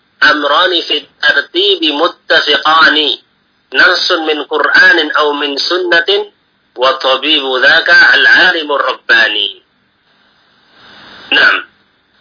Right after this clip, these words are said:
Al-Syeikh Abdul Aziz Ibnu Baz rahimahullahu ta'ala mengatakan setelahnya, "Wa muallifu hadhil qawaidi." Dan penulis dari kaidah-kaidah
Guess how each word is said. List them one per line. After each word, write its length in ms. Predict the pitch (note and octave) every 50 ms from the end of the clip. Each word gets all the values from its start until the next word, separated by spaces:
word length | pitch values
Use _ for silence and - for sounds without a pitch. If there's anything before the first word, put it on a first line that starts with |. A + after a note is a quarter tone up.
| _ _ _ _ _ _ -
Al-Syeikh 480 | C3 - - F#3+ G3+ F#3 E3+ D#3+ - - - - _ _ _ _ _ _ _ _ _ _ _ _ _ _ _ _ _ _ _ -
Abdul 260 | C3 B2 - C3 B2
Aziz 640 | A#2+ B2 B2 C#3+ D3+ D3+ C#3 B2 A#2 - - - - _ _ _ _ _ _ _ _ _ _ _ _ _ _ _ _ _ _ _ -
Ibnu 240 | B2 A#2+ A#2 A2+ A2+
Baz 320 | A#2+ C#3 C3+ B2 A#2 A2+ - A2+
rahimahullahu 880 | A#2 B2+ - - C3+ B2+ B2 A#2 G#2+ A2+ A2 A2+ A#2+ B2+ B2 A#2+ A#2 - -
ta'ala 400 | - - - - - - - C3
mengatakan 560 | C3 B2+ B2 - - - - - C3+ C3+ D#3 F3+ G3 - _ _ _ _ _
setelahnya, 560 | - - - - C3 C3+ C3+ C#3 D#3 F3 F#3
"Wa 160 | D3 C#3 C#3 C#3
muallifu 720 | C#3+ D3+ - - G3+ G3 F3+ E3 - - - C3+ B2+ A#2+
hadhil 560 | C3+ D3+ E3 E3 D#3 D#3 D3+ C#3 C#3 C3+ C3+ B2+ -
qawaidi." 800 | - B2+ B2+ B2+ C3+ D#3 D3+ - A#2 A#2+ B2 - - A2 - - _ _ _ _ _ _ _ _ _ _ _ _ _ _ _ _ _ _ _ _ _ _ _ _ _ - - - - - - -
Dan 480 | A2 C3 C3+ C#3 - C#3 C#3 C3+ - - _
penulis 800 | - D3 D3+ E3+ F#3+ F3+ D3+ - A2+ - - - - - - - _ _ _ _ _ _ _ -
dari 400 | B2+ B2 B2+ B2+ B2+ B2 A#2 G2 - _ _ _ _ _ _ _ _ _ _ _ _ _ _ _ _ -
kaidah-kaidah 720 | E3+ D#3+ F3+ F3+ - D3+ - - E3 C#3 C#3 C3 C3+ A#2+